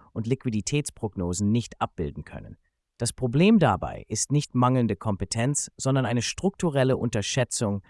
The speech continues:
der Komplexität von Zahlungsströmen. Liquiditätsplanung ist kein Rechenthema, sondern ein Steuerungsthema. Ergänzende Links.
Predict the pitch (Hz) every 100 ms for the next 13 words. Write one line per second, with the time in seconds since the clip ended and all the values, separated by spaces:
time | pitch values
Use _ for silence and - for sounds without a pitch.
0 | - - 107 127 120 117 101 104 - 107
1 | 95 - 85 - 101 90 78 - - -
2 | - 110 _ _ _ _ _ _ - 139
3 | 156 147 - 175 185 - 156 131 139 139
4 | - 120 - 127 113 104 131 - 98 90
5 | 65 - - _ - 135 135 101 107 -
6 | 135 123 98 67 58 - 76 55 - _
7 | _ _ _ - 139 160 185 - 131 95
8 | 73 - -